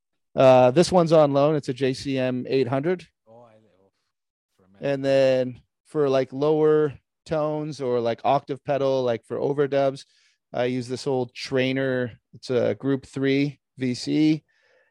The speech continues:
Speaker 1: And then down on the bottom, I don't know if you can see it down there. Uh, I've got a, I just got this guy fixed. It's a Sun Concert bass head.
Speaker 2: Oh, okay, cool.
Speaker 1: So yeah, when I'm really going for the, uh, the low end stuff, that's kinda more what I'm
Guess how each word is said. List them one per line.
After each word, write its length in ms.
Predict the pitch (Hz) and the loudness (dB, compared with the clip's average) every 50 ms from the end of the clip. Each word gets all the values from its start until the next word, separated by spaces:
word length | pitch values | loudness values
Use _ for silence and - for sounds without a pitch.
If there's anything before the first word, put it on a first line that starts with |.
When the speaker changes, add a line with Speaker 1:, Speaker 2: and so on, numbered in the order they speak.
| _ _ - | _ _ -4
Speaker 1:
And 180 | - 120 120 120 | 0 0 2 2
then 420 | 120 120 120 120 120 123 120 117 113 | 2 2 2 2 2 0 -2 -2 -4
down 200 | 131 131 131 131 | -4 -4 -4 -4
on 80 | 123 | -4
the 60 | 120 117 | -4 -4
bottom, 420 | 113 131 131 131 127 127 123 127 | 0 2 2 2 2 0 -2 -4
I 60 | 123 | -6
don't 160 | 120 120 - | -8 -8 -10
know 80 | - 123 | -14 -16
if 100 | 117 - | -14 -14
you 100 | 135 123 | -14 -14
can 160 | - 127 117 | -14 -16 -16
see 340 | - - - - 131 131 127 | -14 -14 -10 -4 0 0 0
it 140 | 113 95 - | 0 0 2
down 360 | 120 127 131 127 131 127 123 | 0 2 2 2 0 0 0
there. 400 | 123 120 117 117 117 117 113 _ _ _ _ _ _ _ _ _ _ _ _ _ - | 0 0 2 2 0 -2 -4 _ _ _ _ _ _ _ _ _ _ _ _ _ -2
Uh, 300 | - 127 123 123 120 117 117 | 0 4 4 6 4 4 4
I've 140 | 127 123 120 | 2 0 0
got 180 | 131 123 120 | 0 2 2
a, 380 | 117 113 110 110 110 107 110 - _ _ _ _ - | 2 0 0 -2 -4 -6 -8 -12 _ _ _ _ -6
I 60 | - | -4
just 160 | 127 135 127 - | -4 -4 0 2
got 160 | 135 117 - | 2 4 4
this 140 | 127 120 - | 4 0 2
guy 220 | - 127 110 110 | 2 2 2 2
fixed. 280 | - - 117 110 - - | 2 0 -2 -2 -2 -6
It's 100 | 95 - | -12 -10
a 60 | 101 | -10
Sun 320 | - - 147 131 127 117 | -4 -2 -2 -2 -2 -2
Concert 460 | - - 127 123 131 - 160 147 139 | -2 0 0 0 0 0 -4 -4 0
bass 240 | 143 151 156 156 - | 2 2 2 2 2
head. 320 | - 175 175 196 175 - - _ _ _ _ _ | 2 4 4 4 0 -2 -14 _ _ _ _ _
Speaker 2:
Oh, 200 | 110 113 117 110 | -20 -20 -20 -20
okay, 300 | _ _ _ 113 110 101 _ _ _ | _ _ _ -20 _ _ _ _ _
cool. 160 | 113 120 113 _ _ _ _ _ _ _ _ _ _ - | _ _ _ _ _ _ _ _ _ _ _ _ _ -12
Speaker 1:
So 180 | - - 151 135 | -2 2 4 4
yeah, 340 | 135 135 131 120 110 110 - _ | 4 4 4 4 2 2 -2 _
when 160 | - 151 147 135 | -6 -4 -4 -2
I'm 160 | 127 127 143 | -4 -4 -2
really 260 | 165 170 160 139 123 _ _ _ _ _ _ - - | -2 -2 -2 -2 -4 _ _ _ _ _ _ -6 -4
going 240 | 139 135 135 127 | -2 -2 -2 -4
for 260 | 117 _ - 135 131 127 | -8 _ -4 -2 -2 -2
the, 240 | 113 120 117 117 | -2 -4 -4 -4
uh, 240 | 117 113 110 107 107 - | -4 -2 -4 -4 -6 -6
the 100 | - 127 | -6 -6
low 280 | 123 131 139 135 131 127 | -2 0 0 2 2 0
end 200 | 123 123 120 113 | -2 -2 -4 -8
stuff, 300 | - - - 101 92 - - | -12 -6 -6 -6 -6 -4 -6
that's 200 | 101 90 - - | -8 -8 -8 -6
kinda 300 | - 139 117 107 98 - _ _ _ _ _ _ - | -4 -2 -2 -2 -2 -6 _ _ _ _ _ _ -8
more 240 | 180 165 151 147 143 | -4 -4 -2 -2 -2
what 160 | 135 131 123 | -2 -4 -4
I'm 240 | - 117 117 104 | -4 -6 -6 -8